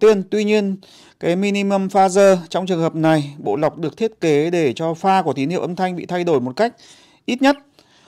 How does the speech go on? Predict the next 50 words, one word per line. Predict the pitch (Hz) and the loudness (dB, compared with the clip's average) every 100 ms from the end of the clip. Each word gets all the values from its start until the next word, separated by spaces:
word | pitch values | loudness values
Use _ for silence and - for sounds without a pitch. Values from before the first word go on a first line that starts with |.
| - | -4
Bộ | 135 | 0
lọc | 165 156 | 2 0
Minimum | 190 196 196 190 | -2 -2 0 0
thì | 180 | 0
được | 165 160 | -2 -4
sử | - 135 | -6 -6
dụng | 135 98 | -4 -4
để | 135 | -4
tạo | 135 135 | 0 0
ra | 135 | 0
hiệu | 175 175 - | -2 -4 -4
ứng | 135 | -6
âm | 156 165 | -6 -6
thanh | 175 175 | -6 -4
ấm | 165 139 165 | -4 -4 -2
áp | 220 226 | -2 -2
và | |
tự | 143 - | -4 -4
nhiên | 165 170 | -4 -2
hơn, | 185 180 160 - | 0 0 -4 -6
thường | 165 147 | -4 -4
xuất | 196 | -6
hiện | 196 170 | -6 -6
trong | 180 160 | -8 -10
các | |
hệ | 175 175 | -10 -10
thống | 151 135 | -8 -8
âm | 151 156 | -6 -8
thanh | 165 165 165 160 | -8 -8 -8 -10
high-end. | 165 170 175 165 165 _ _ _ _ _ _ _ _ _ _ _ | -6 -2 0 -2 -6 _ _ _ _ _ _ _ _ _ _ _
Ở | 151 | -6
cái | 143 | -4
dòng | 170 165 | -4 -4
thứ | 160 | -4
tư | 170 226 226 | 2 4 4
này, | 202 160 - _ _ _ _ _ _ | 2 -2 -8 _ _ _ _ _ _
lại | 151 - | -8 -6
nhắc | 190 240 | -6 -6
lại | 202 185 - - | -2 -2 -4 -8
là | 139 143 | -6 -6
cái | 135 143 139 156 175 | -4 -4 -2 -2 -4
bộ | 180 - | -8 -4
lọc | 147 | -4
Slow | 131 165 175 175 | -6 -6 -4 -2
Roll | 175 | 0
Off, | 175 190 | 0 -2
nhưng | 185 170 170 | -6 -10 -8
mà | 156 | -4
ở | 127 123 | -2 -4
cái | 113 131 135 143 165 | -4 -4 -4 -6 -8